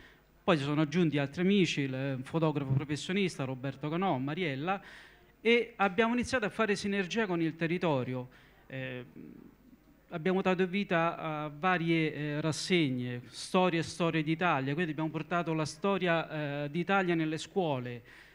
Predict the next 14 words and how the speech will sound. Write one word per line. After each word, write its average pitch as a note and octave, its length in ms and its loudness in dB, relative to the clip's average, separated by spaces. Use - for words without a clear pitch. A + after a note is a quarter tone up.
eh, B2 680 -10
abbiamo F3 240 2
parlato, E3+ 600 2
affrontato D#3+ 540 0
i E3 40 -2
temi E3+ 200 0
delle D#3+ 200 -2
resi-, D3 320 -6
de-, D#3+ 240 -4
della E3+ 240 -2
resistenza D#3+ 600 -4
con D3+ 140 -2
i D3 40 0
ragazzi D3 640 -4